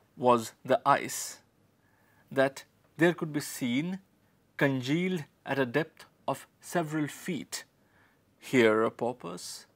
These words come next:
there a flounder. Shoals of eels lay motionless in a trance, but whether their state was one of death or merely of suspended animation which,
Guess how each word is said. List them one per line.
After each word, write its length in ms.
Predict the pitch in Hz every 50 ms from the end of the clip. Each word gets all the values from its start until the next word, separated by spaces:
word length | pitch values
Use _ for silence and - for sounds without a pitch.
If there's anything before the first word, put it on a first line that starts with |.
| _
there 400 | - - 127 120 113 110 110 113
a 60 | 113 117
flounder. 600 | - - 139 135 147 160 165 170 175 180 175 - _ _ _ _ _ _ _ _ _ _ _ _ _ _ _ _ - _ _ _ _ - - -
Shoals 400 | - - - 240 262 285 269 233
of 140 | 220 196 - - -
eels 500 | 170 175 185 196 208 214 208 190 170 - _ _ _ _ -
lay 200 | 127 131 135 127
motionless 800 | 120 120 143 170 165 - 185 170 165 160 160 156 - - - -
in 140 | - - 127
a 80 | 131 127
trance, 800 | - - 135 113 110 - 95 127 - - - - - - - _ _ _ _ _ _ _ _ - - - - -
but 180 | 127 120 -
whether 260 | 120 135 170 214 240 247
their 200 | 226 220 202 185
state 420 | - - - 156 180 202 190 -
was 220 | 165 170 160 143
one 180 | 131 135 147 170
of 220 | 175 151 - _ -
death 380 | 131 90 - _ _ - - _ _ _ - - - -
or 120 | - 160 170
merely 400 | 180 208 262 311 320 269 269 240
of 220 | 196 - - - -
suspended 760 | - - 151 - - - - 208 208 214 208 208 185 175 - -
animation 840 | - 143 147 143 135 131 151 175 160 - - - - - 123 143 147 _ - - - - -
which, 300 | 135 151 151 - -